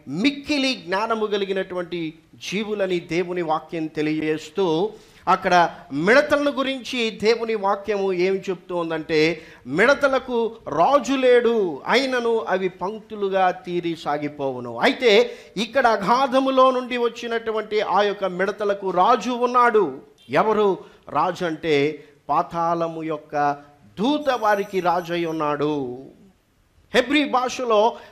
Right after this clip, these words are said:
అతని పేరు అపద్దోనని, గ్రీకు భాషలో అతని పేరు అపొల్లోయేనని దేవుని వాక్యము తెలియజేస్తోంది. ఐదవ బూర ఊదినప్పుడు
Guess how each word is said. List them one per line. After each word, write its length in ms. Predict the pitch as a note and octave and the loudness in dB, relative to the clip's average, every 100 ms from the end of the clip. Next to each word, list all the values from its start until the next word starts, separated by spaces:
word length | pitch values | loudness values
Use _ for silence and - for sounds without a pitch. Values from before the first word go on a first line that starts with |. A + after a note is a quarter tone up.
| - | -2
అతని 340 | F#3 G3+ G3 | -2 0 -2
పేరు 360 | F#3 G3+ A3 G3+ | 0 2 4 4
అపద్దోనని, 1300 | F#3+ D#3 A3 A3 E3+ G#3+ G#3 G3 F#3+ F3+ F3 F3 - _ _ _ _ _ - | 2 2 0 -2 0 0 2 0 2 0 -2 -8 -16 _ _ _ _ _ 0
గ్రీకు 340 | C#4+ D4+ D4 | 2 2 -2
భాషలో 720 | B3 B3 A#3+ A#3+ A3 A3 G#3+ F3 | 2 2 2 -4 -2 -2 -2 -4
అతని 280 | G#3 F#3+ | -4 -6
పేరు 460 | F#3 F#3 F#3+ F#3 F3+ | -6 -4 -4 -2 -2
అపొల్లోయేనని 1120 | - - F#3+ F3+ F3 E3 E3 D#3+ D3+ D3+ D3 C#3+ - _ _ - | -4 -4 -4 -2 -2 -2 -2 -4 -6 -6 -8 -12 -20 _ _ -2
దేవుని 560 | D#3+ F3 E3 E3 D#3 D3 - - | -2 0 -4 -4 -6 -8 -20 -6
వాక్యము 680 | C3 C#3+ - D3 C3+ C3+ B2+ - - | -4 -4 -6 -6 -4 -6 -8 -16 -16
తెలియజేస్తోంది. 1300 | C3 C3 B2 B2+ B2 - A#2+ A2+ G#2+ G#2+ F#2 - C3+ D#3+ D#3+ _ _ _ _ _ _ _ _ _ _ - _ - | -10 -8 -8 -12 -14 -14 -14 -14 -16 -18 -20 -20 -20 _ _ _ _ _ _ _ _ _ _ _ _ -20 _ 2
ఐదవ 520 | A#3+ D#4 D4 C#4 C4+ | 4 4 4 6 4
బూర 360 | B3 E3+ C4 B3+ | 4 0 2 4
ఊదినప్పుడు 1160 | B3 G#3+ A#3+ B3 B3 A#3+ A#3+ A3+ G3 F3+ A#3+ | 2 -2 -6 -2 -2 -2 -2 2 4 4 2